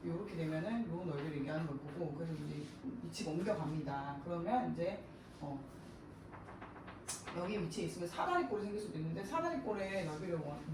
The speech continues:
물어보는 게 아니고, 삼각형, 이 삼각형의 넓이를 얘기를 하면서, 어, 이 삼각형의 넓이가 사백오가 될 때 시간을 물어보는 거야.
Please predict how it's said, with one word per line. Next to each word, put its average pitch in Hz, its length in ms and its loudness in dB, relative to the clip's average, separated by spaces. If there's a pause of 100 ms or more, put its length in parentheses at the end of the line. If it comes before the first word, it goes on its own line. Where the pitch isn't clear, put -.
물어보는 180 320 2
게 156 60 2
아니고, 156 460 2
삼각형, 302 760 2
이 180 80 0
삼각형의 302 640 2
넓이를 170 440 2
얘기를 165 280 -2
하면서, 247 640 2 (360)
어, 160 220 4
이 170 80 0
삼각형의 262 520 6
넓이가 165 340 2
사백오가 202 720 4
될 143 260 -2
때 175 320 2 (260)
시간을 294 680 8
물어보는 151 480 2
거야. 147 420 0